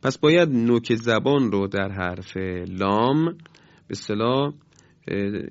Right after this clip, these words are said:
بچسبونیم به مرز بین لثهٔ بالا و گودی سقف دهان. ال، ال، الحمد. خب، این شد مخرج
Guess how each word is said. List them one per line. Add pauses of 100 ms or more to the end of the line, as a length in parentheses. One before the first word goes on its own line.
(320)
بچسبونیم
به (240)
مرز
بین
لثهٔ
بالا
و
گودی (240)
سقف
دهان. (380)
ال، (600)
ال، (640)
الحمد. (680)
خب، (760)
این
شد
مخرج